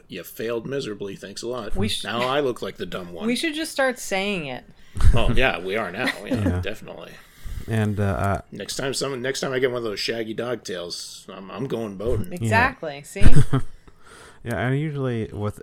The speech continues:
Speaker 3: with most episodes, I look up the French title and translate it to see if there's, like, a big difference.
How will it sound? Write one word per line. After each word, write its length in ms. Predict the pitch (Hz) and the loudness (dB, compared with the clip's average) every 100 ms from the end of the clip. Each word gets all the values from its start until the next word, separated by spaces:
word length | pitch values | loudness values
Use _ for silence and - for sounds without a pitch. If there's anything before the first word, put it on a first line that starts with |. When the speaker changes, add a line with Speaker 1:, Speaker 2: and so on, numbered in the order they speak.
| - | -12
Speaker 3:
with 240 | 107 113 110 | -4 -2 -2
most 200 | 160 - | -4 -4
episodes, 540 | 110 110 - 110 104 | -8 -8 -6 -4 -4
I 300 | - 101 107 | -6 -4 -4
look 340 | 101 95 95 98 | -4 -6 -6 -8
up 160 | 92 | -8
the 140 | - 87 | -10 -8
French 280 | 92 95 | -8 -6
title 440 | - 104 104 104 87 | -2 -2 -2 -2 -6
and 80 | - | -8
translate 480 | 87 90 - 98 92 | -10 -10 -6 -4 -4
it 140 | - | -8
to 120 | 87 | -12
see 260 | 90 90 90 | -10 -8 -8
if 120 | 87 | -8
there's, 240 | 95 90 | -8 -8
like, 100 | 87 | -8
a 80 | 95 | -8
big 280 | - 87 85 - - | -8 -8 -10 -16 -14
difference. 580 | 90 85 98 104 - | -12 -6 -6 -6 -12